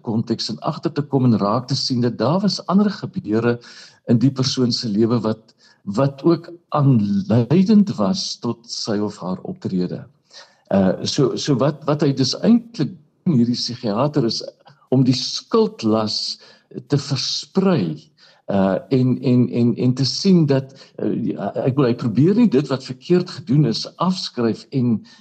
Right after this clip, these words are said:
en toemaak en wegsit nie, maar hy, hy probeer om net, eh, insig te kry dat, dat, dat die skuld deur meerdere partye in hierdie persoon se lewe gedra word, want hulle was aandadig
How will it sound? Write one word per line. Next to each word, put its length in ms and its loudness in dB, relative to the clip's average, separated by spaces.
en 240 0
toemaak 640 4
en 360 -2
wegsit 640 -2
nie, 180 -2
maar 200 2
hy, 380 2
hy 160 0
probeer 840 2
om 240 0
net, 400 -2
eh, 320 -4
insig 380 0
te 100 -6
kry 280 -4
dat, 220 -4
dat, 260 -6
dat 160 0
die 120 -2
skuld 580 -4
deur 400 2
meerdere 840 4
partye 560 2
in 160 2
hierdie 240 4
persoon 340 -2
se 180 -4
lewe 360 -2
gedra 500 -4
word, 220 -2
want 160 0
hulle 180 0
was 200 -2
aandadig 640 0